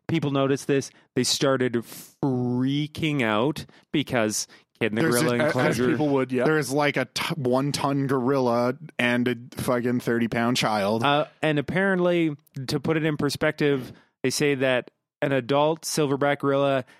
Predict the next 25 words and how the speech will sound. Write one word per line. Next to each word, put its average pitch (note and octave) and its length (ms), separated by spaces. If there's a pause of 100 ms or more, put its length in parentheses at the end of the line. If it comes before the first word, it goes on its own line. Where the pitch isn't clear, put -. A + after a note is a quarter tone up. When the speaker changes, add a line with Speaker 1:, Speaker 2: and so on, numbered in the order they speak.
Speaker 1:
has D3 280
roughly C#3 960
the B2 180
strength C3 680
of C3 120
about C3 340
ten B2+ 300
adult A2+ 420
men. A#2 400 (280)
Speaker 2:
Yeah. B2 200 (240)
Speaker 3:
They're, D3 120
Speaker 1:
So F3 440
Speaker 3:
they C#3+ 100
don't C#3+ 180
fuck C3+ 180
around A#2+ 220
with A2 100
them. A2 220
Speaker 1:
so G3 260
running A3+ 380
in G#3 200
there F#3 360
and D#3 240
just, D3+ 220
like, C#3 420